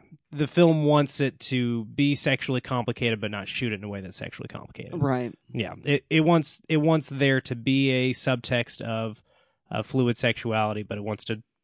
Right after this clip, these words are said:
Speaker 1: shoot it like it would shoot any other sex scene.
Speaker 2: Right.
Speaker 1: And I get what you're getting at.
Speaker 2: And
Speaker 1: I
Speaker 2: I,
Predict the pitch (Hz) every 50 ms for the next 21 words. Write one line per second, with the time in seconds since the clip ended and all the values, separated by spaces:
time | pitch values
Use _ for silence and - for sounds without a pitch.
0 | _ - - - - - - 127 117 107 104 98 101 101 101 - 101 98 101 98
1 | - - 110 101 98 101 101 98 95 92 92 92 - - 82 - - - - 87
2 | 92 - _ - 151 156 135 - 247 294 277 330 277 185 131 117 107 104 104 95
3 | 95 95 95 95 - - 170 170 - 185